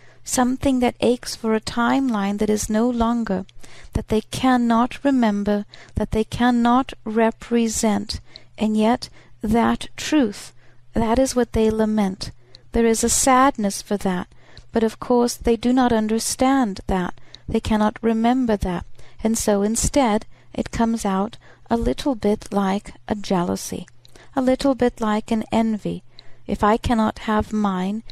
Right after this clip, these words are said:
then you cannot have yours. If mine is not celebrated or given equal due, I will not celebrate or uphold yours. So for a moment, sweet ones, for just a moment, give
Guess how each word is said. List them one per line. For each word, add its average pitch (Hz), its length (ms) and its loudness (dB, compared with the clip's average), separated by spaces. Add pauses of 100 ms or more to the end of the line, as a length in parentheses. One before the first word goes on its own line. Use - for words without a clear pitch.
(140)
then 254 180 0
you 277 280 2
cannot 214 460 -2 (140)
have 214 300 -2
yours. 202 500 -4 (380)
If - 160 -4
mine 220 400 2
is 214 180 -2
not 208 240 -2 (260)
celebrated 208 760 2
or 208 100 -4
given 202 420 -2
equal 214 440 -2
due, 196 380 -2 (340)
I 226 300 4
will 202 200 -2
not 196 340 -4
celebrate 196 720 0 (340)
or 220 160 2
uphold 202 640 -2
yours. 185 480 -4 (500)
So 285 200 0
for 285 220 4
a 285 60 4
moment, 277 420 2
sweet 208 300 -4
ones, 202 360 -4 (280)
for 254 140 0
just 254 380 0
a 247 180 2
moment, 220 360 0 (380)
give 254 420 2